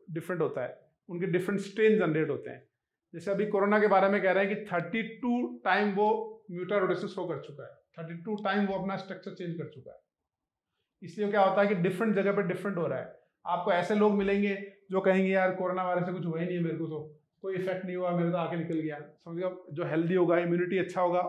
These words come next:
उससे भी इंपॉर्टेंट है कि कौन सा virus effect किया है। और कई ऐसे भी मिलेंगे जो फ़ोर्टी, फ़ोर्टी फ़ाइव की एज में भी डेथ हो रही है,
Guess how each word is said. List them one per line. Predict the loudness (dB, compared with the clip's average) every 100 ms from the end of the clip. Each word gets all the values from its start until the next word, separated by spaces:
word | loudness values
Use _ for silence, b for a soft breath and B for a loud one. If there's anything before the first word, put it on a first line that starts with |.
| -6 -16 -16
उससे | -6 0 2
भी |
इंपॉर्टेंट | 2 2 0 0 0
है | -2
कि | -4 -10
कौन | -6 -2 0
सा | 4 4 4 -2 -12 -20 _ -12
virus | 2 6 6 4 -4 -10
effect | -8 -10
किया | -12 -14 -14
है। | -16 _ _ _ _ _ _ -10
और | -8 4
कई | 8
ऐसे | 8 6 4
भी | 4
मिलेंगे | 4 4 4 2 -6 -16 _ _
जो | -10
फ़ोर्टी, | -2 0 2 2
फ़ोर्टी | 2 2
फ़ाइव | 2 2 4
की | 4
एज | 4
में | 4
भी |
डेथ | 4 4 4
हो | 2
रही | 2
है, | 0 -2 -10